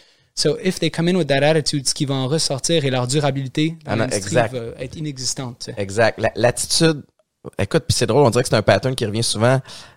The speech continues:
Speaker 2: dans, dans, avec les invités que je reçois, mais que l'attitude va durer plus longtemps que les aptitudes. Parce que l'attitude va te permettre de développer les aptitudes as you move along, tu sais.
Speaker 1: And not only that, in music, no matter, no matter ce à quoi t'es bon,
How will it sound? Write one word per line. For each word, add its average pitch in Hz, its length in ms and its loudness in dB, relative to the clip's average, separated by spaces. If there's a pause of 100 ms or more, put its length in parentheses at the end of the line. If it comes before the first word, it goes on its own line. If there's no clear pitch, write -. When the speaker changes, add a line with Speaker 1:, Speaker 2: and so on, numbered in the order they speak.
(120)
Speaker 2:
dans, 95 420 4
dans, 95 340 2
avec 98 220 0
les 101 140 -2
invités 101 260 -2
que 107 160 2
je 98 100 -2
reçois, 135 280 0
mais 127 100 0
que 104 240 2
l'attitude 101 520 -2
va 107 140 2
durer 98 280 -4
plus 110 160 -6
longtemps 110 260 0
que 113 100 -10
les 101 160 -6
aptitudes. - 480 -6 (420)
Parce 101 160 -2
que 113 80 2
l'attitude 104 360 0
va 110 100 2
te 104 60 -2
permettre 123 520 2 (100)
de - 100 -12
développer 110 600 -2 (420)
les 101 220 -4
aptitudes 131 520 2
as 104 240 4
you 104 200 0
move 113 180 2
along, 110 300 4
tu - 60 -10
sais. 131 180 -4 (120)
Speaker 1:
And 156 160 -6
not 165 160 -2
only 180 220 0
that, 147 240 2
in 156 60 -4
music, 147 500 -2
no 143 100 0
matter, 151 240 2 (320)
no 151 140 -4
matter 160 300 0 (380)
ce - 460 4
à 143 140 -2
quoi 147 180 -2
t'es 135 140 -6
bon, 135 240 -4